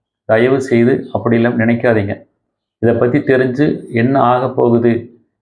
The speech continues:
சிலர் கமெண்ட்ல சொல்லும் பொழுது அதை நான் பார்க்கும் பொழுது இவர்களுக்கு இன்னும் பக்குவம் அடையவில்லை என்பதையே நான் உணர்கிறேன். ஏன்னா என்ன நடக்க போகுது அப்படிங்கிறத தெரிஞ்சுக்கிட்டா நடந்ததுக்கு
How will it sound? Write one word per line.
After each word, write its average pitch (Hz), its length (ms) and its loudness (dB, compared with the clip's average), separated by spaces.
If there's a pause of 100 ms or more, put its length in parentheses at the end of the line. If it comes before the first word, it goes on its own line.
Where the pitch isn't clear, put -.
(160)
சிலர் 120 220 2
கமெண்ட்ல 127 480 0
சொல்லும் 117 340 0
பொழுது 110 280 2 (520)
அதை 123 160 2
நான் 117 260 4
பார்க்கும் 120 440 0
பொழுது 113 260 0 (280)
இவர்களுக்கு 120 580 -2
இன்னும் 123 340 -2 (140)
பக்குவம் 135 480 -2
அடையவில்லை 113 500 0 (440)
என்பதையே 120 440 4
நான் 117 240 0
உணர்கிறேன். 110 480 0 (400)
ஏன்னா 113 280 2 (540)
என்ன 123 220 4
நடக்க 127 380 0
போகுது 135 380 2
அப்படிங்கிறத 120 580 2
தெரிஞ்சுக்கிட்டா 120 600 0 (960)
நடந்ததுக்கு 139 720 0